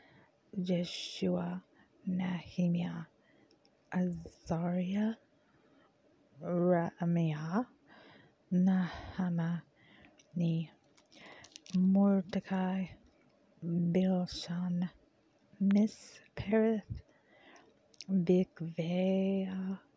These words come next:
Nahum,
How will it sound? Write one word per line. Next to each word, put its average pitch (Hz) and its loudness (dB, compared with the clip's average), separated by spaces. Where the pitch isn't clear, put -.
Nahum, 180 0